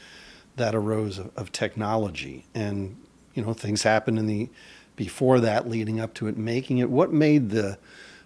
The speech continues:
Industrial Revolution possible was, was, uh, a banking revolution, really beginning in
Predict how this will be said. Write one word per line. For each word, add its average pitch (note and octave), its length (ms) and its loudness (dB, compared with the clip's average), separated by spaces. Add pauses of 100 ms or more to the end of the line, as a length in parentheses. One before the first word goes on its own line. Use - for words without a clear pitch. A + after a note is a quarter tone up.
(240)
Industrial B2+ 680 4
Revolution G#2 760 2
possible F2 720 -2
was, F#2 500 -6
was, F#2+ 400 -8
uh, E2+ 260 -8
a A2 120 -6
banking A#2 560 4
revolution, A2 720 2
really A2 240 0
beginning G#2+ 480 -2
in G#2 260 -4